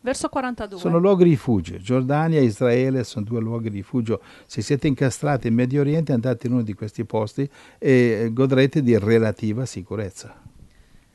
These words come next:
Speaker 1: Egli stenderà la mano anche su diversi paesi, neppure l'Egitto scamperà.
Speaker 2: Quindi l'Egitto è sotto il suo controllo.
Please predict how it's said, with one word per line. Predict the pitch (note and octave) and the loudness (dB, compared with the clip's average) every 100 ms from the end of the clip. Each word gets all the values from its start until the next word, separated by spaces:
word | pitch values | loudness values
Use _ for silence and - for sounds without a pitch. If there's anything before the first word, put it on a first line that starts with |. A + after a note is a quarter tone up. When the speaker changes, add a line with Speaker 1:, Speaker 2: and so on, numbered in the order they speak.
| _ _ _ _ D4 | _ _ _ _ -6
Speaker 1:
Egli | D#4 E4 | -2 -2
stenderà | - C#4 B3 G3 A#3+ | -2 -2 -2 -2 -2
la | B3+ | -2
mano | A3 G#3+ A3 A#3+ | -2 -4 -2 -2
anche | C4+ D4+ D4+ | -4 -6 -6
su | - | -6
diversi | G#3+ F#3+ A3 - B3+ | -8 -8 -8 -8 -8
paesi, | G#3+ G#3 G3+ F3+ E3 F#3 G3+ _ _ | -6 -6 -8 -10 -10 -14 -14 _ _
neppure | A3 A3 - C4+ C4+ | -8 -6 -2 0 0
l'Egitto | A#3+ G3+ A3+ B3 - G#3 | 0 -4 -8 -14 -12 -12
scamperà. | - - F#3+ F#3+ G#3 F#3+ F3 | -10 -8 -8 -6 -8 -6 -2
Speaker 2:
Quindi | D3 A2+ | 2 4
l'Egitto | B2+ B2+ C#3+ - | 4 4 2 2
è | A#2 | 0
sotto | A#2+ A2+ | -2 -2
il | G#2+ | -6
suo | A2 | -6
controllo. | - G2+ - G2+ G2 - - | -10 -12 -12 -16 -18 -20 -20